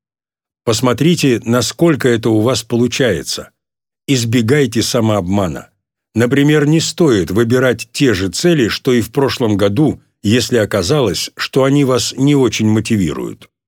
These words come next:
Совет второй. Старайтесь формулировать цель, к которой вы стремитесь,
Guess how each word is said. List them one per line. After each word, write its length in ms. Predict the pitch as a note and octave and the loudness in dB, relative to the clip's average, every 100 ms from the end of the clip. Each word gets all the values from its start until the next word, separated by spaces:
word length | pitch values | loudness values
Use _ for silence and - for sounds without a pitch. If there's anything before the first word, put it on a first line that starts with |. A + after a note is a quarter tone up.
| _ _ _ _ _ _ _ _ _ | _ _ _ _ _ _ _ _ _
Совет 500 | - - G#2 B2+ C#3 - | -8 -2 0 0 -2 -6
второй. 540 | - A#2+ A#2 D2 - _ _ _ _ _ _ _ - | -2 0 0 -2 -6 _ _ _ _ _ _ _ -10
Старайтесь 760 | - - B2 F3+ D3+ D3 - | -8 -2 2 2 2 0 -2
формулировать 880 | - D3+ D3+ D#3 D#3 C3 G#2 F2+ E2+ | -4 0 2 4 2 2 2 -2 -4
цель, 400 | - E3+ D3 - _ _ - | -2 0 0 -4 _ _ -4
к 20 | |
которой 440 | C3+ B2+ D3+ B2 | -2 2 2 2
вы 100 | A2 | 2
стремитесь, 720 | G#2 - A2+ D3 C3 E2 - | 0 0 2 2 0 -4 -8